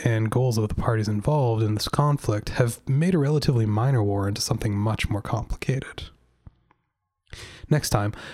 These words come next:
we'll talk about the progress of the war, as well as its abrupt ending and the various ways it is remembered, or in some cases, not. That episode will be up on the fifteenth.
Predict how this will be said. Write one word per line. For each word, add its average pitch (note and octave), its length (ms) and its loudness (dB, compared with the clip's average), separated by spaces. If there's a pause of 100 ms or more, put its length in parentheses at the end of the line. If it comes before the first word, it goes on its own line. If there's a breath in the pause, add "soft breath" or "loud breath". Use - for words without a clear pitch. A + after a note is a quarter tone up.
we'll D3 140 4
talk - 260 0
about G#3+ 160 2
the - 60 -6
progress A#2 480 0
of A2 80 -2
the G#2+ 80 2
war, G2+ 360 0
as A#2 200 0
well A#2+ 200 2
as A2+ 120 2
its - 100 -8
abrupt B2 340 0
ending A2 600 0
and A#2 240 2
the A#2+ 80 2
various D3 420 2
ways A#2+ 260 4
it A2+ 80 2
is G#2+ 140 0
remembered, A2+ 600 0
or G#2+ 400 -2 (360)
in A2+ 200 2
some A2 200 0
cases, A#2 520 0 (100)
not. B2 380 2 (760 loud breath)
That A#2+ 120 4
episode A#2+ 320 0
will A#2+ 60 2
be A#2+ 120 2
up D#3 240 0
on B2 100 4
the B2 40 2
fifteenth. - 560 0